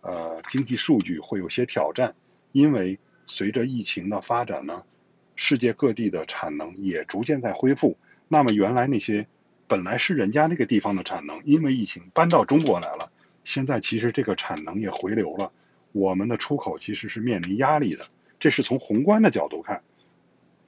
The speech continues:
如果看，呃，一个垂直的领域之内呢，实际上呢，呃，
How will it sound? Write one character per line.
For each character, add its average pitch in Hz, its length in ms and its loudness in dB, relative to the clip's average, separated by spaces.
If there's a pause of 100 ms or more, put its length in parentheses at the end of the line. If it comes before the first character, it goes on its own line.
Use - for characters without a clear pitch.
(320)
如 151 180 4
果 165 120 8
看， 127 320 4 (440)
呃， 92 440 -4 (500)
一 120 100 -4
个 139 300 4 (120)
垂 - 240 2
直 143 140 2
的 139 120 6
领 87 220 0
域 90 60 -14
之 143 140 -2
内 151 220 2
呢， - 160 -8 (540)
实 - 260 -4
际 151 180 -4
上 107 300 0
呢， - 60 -16 (960)
呃， 85 420 -10